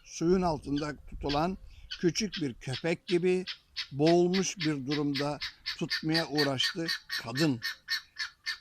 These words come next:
Ne var ki boğmak istediğimiz bu bilincin içinde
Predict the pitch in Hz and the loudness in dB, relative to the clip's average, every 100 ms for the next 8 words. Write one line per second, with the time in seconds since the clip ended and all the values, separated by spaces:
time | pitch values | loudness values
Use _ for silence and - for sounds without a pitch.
0 | _ - - _ - 165 185 170 131 143 | _ -10 -10 _ -2 2 4 4 2 -4
1 | 127 151 170 175 - 165 151 170 180 151 | 2 2 2 0 -2 -4 0 0 0 -2
2 | 156 190 190 - 139 143 156 156 185 151 | 2 4 2 -4 -2 2 4 2 0 -2
3 | 139 147 151 165 | -4 -2 0 -2